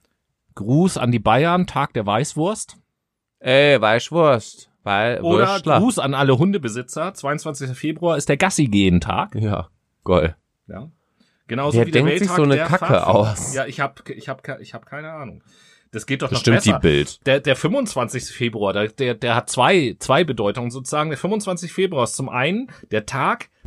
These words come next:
Speaker 1: der schokolierten Erdnüsse. Und zum zweiten
Speaker 2: Warum?
Speaker 1: der, der Tag der Schachtelsätze.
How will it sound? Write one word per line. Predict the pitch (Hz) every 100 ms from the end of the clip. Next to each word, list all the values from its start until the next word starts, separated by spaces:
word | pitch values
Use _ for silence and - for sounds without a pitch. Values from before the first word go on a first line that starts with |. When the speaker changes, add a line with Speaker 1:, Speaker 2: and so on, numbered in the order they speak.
| - 117
Speaker 1:
der | 117 123
schokolierten | - - 160 - 135 123 151 208 - 170
Erdnüsse. | 170 127 165 - 104 - 240 _ _ _ _ _ _ _ _ _
Und | 120
zum | - -
zweiten | - 139 139 - 160 - - - - - - - -
Speaker 2:
Warum? | 185 226 254 262 165 - 190
Speaker 1:
der, | -
der | 143 135
Tag | 139 175 -
der | 139
Schachtelsätze. | 123 185 190 - 107 101 104 98 - 101 85